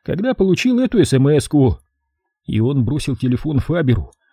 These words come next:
который с трудом его поймал. "Прочитай вслух, что там написано". Сначала адвокат сам прочитал текст и мгновенно смертельно побледнел. "Господи Иисусе!" прошептал он.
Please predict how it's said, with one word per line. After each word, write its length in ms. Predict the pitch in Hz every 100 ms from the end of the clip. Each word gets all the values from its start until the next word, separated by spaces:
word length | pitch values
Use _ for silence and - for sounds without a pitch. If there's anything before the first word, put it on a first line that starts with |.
| _
который 360 | - 117 143 143
с 100 | -
трудом 340 | 135 139 190
его 220 | 110 147 143
поймал. 460 | 135 175 143 73 - _ _ _ _ _
"Прочитай 640 | - 160 - 190 240 233
вслух, 360 | 185 214 240 202
что 220 | - 220
там 140 | 208
написано". 680 | 202 196 233 - 165 113 73 - _ _ _ _ _ _ _ _
Сначала 800 | - 104 95 - - 101 71 - _ _ -
адвокат 500 | 104 110 113 175 -
сам 220 | 165 143
прочитал 440 | 143 - 131 156
текст 440 | 113 196 - - _ _ _ _ -
и 120 | 117
мгновенно 500 | 104 117 120 202 135
смертельно 520 | - 110 - 202 127
побледнел. 680 | 117 110 107 117 127 110 73 _ _ _ _
"Господи 800 | - 233 220 214 294 - - 196
Иисусе!" 640 | 240 - 294 214 147 78 - _ _ -
прошептал 560 | 107 - 113 139 127
он. 180 | 143 73